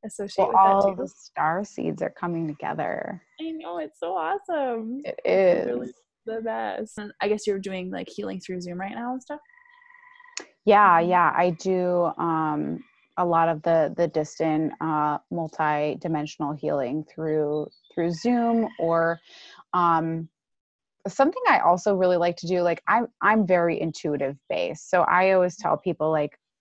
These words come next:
Speaker 2: "Listen to what feels good for you," because sometimes for the healings, I'll actually, like,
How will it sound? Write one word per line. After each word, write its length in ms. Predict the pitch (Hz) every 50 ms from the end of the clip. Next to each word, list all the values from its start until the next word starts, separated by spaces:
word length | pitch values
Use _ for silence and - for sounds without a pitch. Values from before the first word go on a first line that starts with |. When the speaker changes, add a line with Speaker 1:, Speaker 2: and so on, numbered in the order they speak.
| _ _ -
Speaker 2:
"Listen 340 | - 185 190 185 - 208 202
to 120 | - - 190
what 200 | 170 170 - - -
feels 240 | 180 175 175 170
good 200 | - - 165 147 - -
for 100 | 170 170
you," 360 | 156 143 151 156 160 170 226 240 - - - - - -
because 260 | - - 214 190 175 -
sometimes 560 | - 180 180 180 - 208 202 196 190 180 -
for 160 | - - 170
the 80 | 156 165
healings, 680 | 160 - 165 160 156 156 160 165 175 180 185 - - _ _ _ - _ _ _ _ -
I'll 280 | - 180 185 196 214 - -
actually, 460 | 175 175 170 - - 175 175 180 175
like, 200 | 170 165 156 156